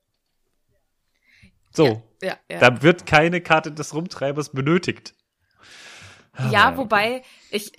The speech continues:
Speaker 2: kann natürlich mir auch vorstellen, dass die sich vielleicht ihre eigene Karte gemacht haben.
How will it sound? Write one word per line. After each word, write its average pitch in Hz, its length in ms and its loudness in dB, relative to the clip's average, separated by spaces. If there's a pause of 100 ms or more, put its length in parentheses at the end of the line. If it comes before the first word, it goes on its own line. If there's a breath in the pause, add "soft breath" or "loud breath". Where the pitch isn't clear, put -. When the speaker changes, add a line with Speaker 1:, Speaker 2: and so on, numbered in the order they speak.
Speaker 2:
kann 233 180 -8
natürlich 240 440 -8
mir 226 140 -10
auch - 100 -16
vorstellen, 196 840 -12 (880)
dass 220 220 -10
die 208 140 -10
sich 190 220 -8
vielleicht 165 420 -12
ihre 147 240 -12
eigene 254 420 -8
Karte - 360 -16
gemacht - 420 -20
haben. - 340 -20